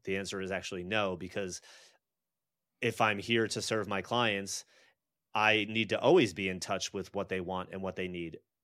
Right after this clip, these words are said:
especially if that is changing over time. <laughs> And so, uh, you would be doing that no matter what. So, yeah, I don't think I'm thinking about it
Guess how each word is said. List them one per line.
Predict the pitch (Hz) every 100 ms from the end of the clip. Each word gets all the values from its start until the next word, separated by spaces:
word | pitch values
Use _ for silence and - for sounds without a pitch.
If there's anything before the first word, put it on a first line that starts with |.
| _ -
especially | 101 - 110 - 110 98
if | 90
that | 101 95
is | -
changing | - 117 95 87
over | 87 87
time. | 87 101 92 87 - - - - -
<laughs> | - -
And | 107 110
so, | - 117 107 98 - - - - _ -
uh, | 104 98 95 92 - _ _
you | - 110 113
would | 107
be | 107
doing | 101 104 101
that | 101 95 95 _ _ _ _ _ _ _ _ _ -
no | 104 98
matter | 98 92
what. | 87 104 87 - _ _ _ _ _ _ _
So, | - - 95 90
yeah, | 90 101 - - 95 _
I | 98
don't | 95 101
think | - 101
I'm | 98 95
thinking | 87 92 95
about | 90 92 90
it | 90